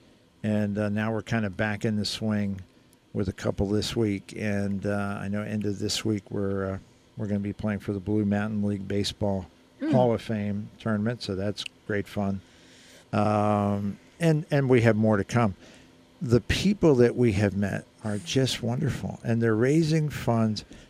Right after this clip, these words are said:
Speaker 1: They're working hard. I'll tell you what, yesterday morning, w-, we, I, I, five forty-five. Yeah, that's early for me.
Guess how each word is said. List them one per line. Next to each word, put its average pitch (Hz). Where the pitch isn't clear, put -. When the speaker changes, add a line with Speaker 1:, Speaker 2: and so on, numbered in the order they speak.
Speaker 1:
They're 117
working 127
hard. 107
I'll 143
tell 170
you 120
what, 120
yesterday 131
morning, 135
w-, 120
we, 120
I, 120
I, 117
five 120
forty-five. 123
Yeah, 113
that's 117
early 135
for 120
me. 110